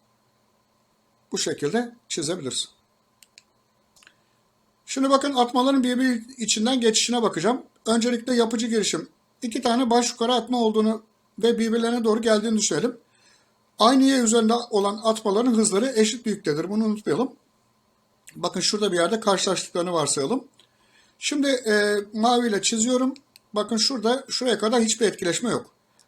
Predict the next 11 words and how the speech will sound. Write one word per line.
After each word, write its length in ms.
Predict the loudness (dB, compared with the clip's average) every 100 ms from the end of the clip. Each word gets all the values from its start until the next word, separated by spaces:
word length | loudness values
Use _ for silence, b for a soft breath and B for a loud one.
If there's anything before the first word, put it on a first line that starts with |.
| _
Aynı 180 | -2 0
şekilde 420 | -2 -4 -4 -2
burada 240 | -2 -2 -2
da, 180 | -4 -8 _ _ _ -8
şurada 540 | -6 -6 -4 -4 -4 -10 _ _ _ -8
etkileşme 520 | -6 -6 -6 -6 -6 -6
yok. 120 | -6 -8 -10 -4
Aynılarını 500 | -2 -2 -4 -4 -4
bunların 240 | -4 -2
çizmemiz 440 | -4 -4 -4 -4 -4
gerekir. 460 | -6 -6 -14 -18